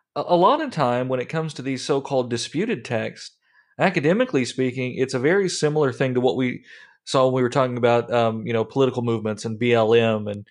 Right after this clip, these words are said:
and how they influence us, that, uh, that quest for legitimacy or acceptance. And so in academic circles, it's, uh, you know, you could be lampooned for, for accepting, uh, certain texts. And I, and I do think that that influences, uh,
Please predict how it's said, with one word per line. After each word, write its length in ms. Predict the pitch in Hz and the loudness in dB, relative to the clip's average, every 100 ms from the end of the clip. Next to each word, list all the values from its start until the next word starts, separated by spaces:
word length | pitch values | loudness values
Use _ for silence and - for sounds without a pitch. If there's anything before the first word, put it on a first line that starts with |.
| - - _ | -20 -20 _
and 100 | 120 | -2
how 80 | 127 | 2
they 220 | 123 117 | 2 2
influence 420 | 127 117 113 107 | 0 0 -2 -2
us, 200 | 110 104 | -6 -8
that, 280 | - 113 113 | 0 0 0
uh, 220 | 117 107 113 | -2 -2 -4
that 160 | 117 110 | -4 -4
quest 380 | - 135 120 - | 2 2 2 -4
for 260 | - 123 | -2 0
legitimacy 840 | 113 113 113 127 120 107 110 - - _ _ _ _ | 0 -2 2 2 2 -4 -6 -10 -12 _ _ _ _
or 120 | 123 | 0
acceptance. 760 | 110 - 123 120 - 90 - - _ - - _ | 0 2 0 0 -6 -12 -16 -20 _ -20 -20 _
And 100 | 127 | -8
so 180 | 123 147 | 0 2
in 60 | 143 | 4
academic 500 | 147 135 139 151 143 | 2 2 0 0 -2
circles, 600 | 131 120 120 110 107 - | 0 2 2 0 -2 -8
it's, 400 | 113 117 - - | -4 -4 -6 -4
uh, 280 | 117 113 113 | -2 0 -4
you 120 | 104 120 | -6 -6
know, 40 | |
you 60 | 117 | -6
could 100 | 120 | -4
be 140 | 123 | -4
lampooned 760 | 120 117 113 117 131 123 110 101 _ _ _ _ _ | 0 0 0 -2 -4 -2 -4 -8 _ _ _ _ _
for, 200 | - 120 | -4 -4
for 160 | - 113 | 0 -2
accepting, 680 | 107 123 110 - 107 104 - | 0 0 0 -2 -4 -6 -8
uh, 220 | 113 110 | -4 -4
certain 320 | 107 - 110 107 | -2 -4 -4 -6
texts. 420 | 110 98 - - | -6 -6 -12 -4
And 80 | 127 | -2
I, 60 | |
and 160 | 127 139 | 0 2
I 80 | 143 | 4
do 140 | 165 | 4
think 180 | 180 135 | 2 0
that 120 | 127 | 2
that 140 | 123 | 4
influences, 920 | 127 156 143 117 110 - 117 113 - - | 4 2 2 0 0 -4 -6 -6 -12 -10
uh, 220 | 117 117 | -8 -6